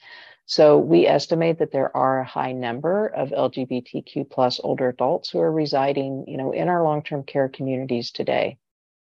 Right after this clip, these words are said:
Because of that lack of data, we oftentimes hear from long-term care communities that,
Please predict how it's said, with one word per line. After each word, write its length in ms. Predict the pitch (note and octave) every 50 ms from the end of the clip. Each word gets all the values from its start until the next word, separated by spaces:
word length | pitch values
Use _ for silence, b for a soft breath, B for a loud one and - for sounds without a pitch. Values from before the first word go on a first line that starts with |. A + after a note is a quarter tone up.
| _ _ _ _ _ _ _ _ _ _ _ _ _ - B B B B B B B B _ _
Because 380 | - D3+ C#3+ - - F#3 F3+ F#3
of 80 | F3 E3
that 200 | D#3+ C#3+ - -
lack 220 | C#3+ C#3 C#3 -
of 120 | C#3+ C3+ -
data, 420 | - B2 A#2+ B2 E3+ G3+ A3+ A#3 _ _ _ _ _ _ _ _ _ -
we 140 | - E3 -
oftentimes 720 | - C#3+ D3 C#3+ - - C#3+ C#3 - - C#3 C#3 C#3+ -
hear 480 | - - - D3+ D3+ D#3 D3+ D#3 D3+ D3+ D3+ -
from 220 | - D3 C#3+ C#3+
long-term 440 | C#3 C3+ C3+ C3+ C3+ - - C#3+ C#3+
care 260 | - - D3 C#3+ C3+
communities 800 | C#3 - C#3+ C#3 C#3 C#3 D#3 F3 F#3 G#3+ A3 A3 A3+ A3 - - _ _ b b b b b b _ -
that, 420 | D3+ D3 C#3 C#3 C3+ C3+ C3+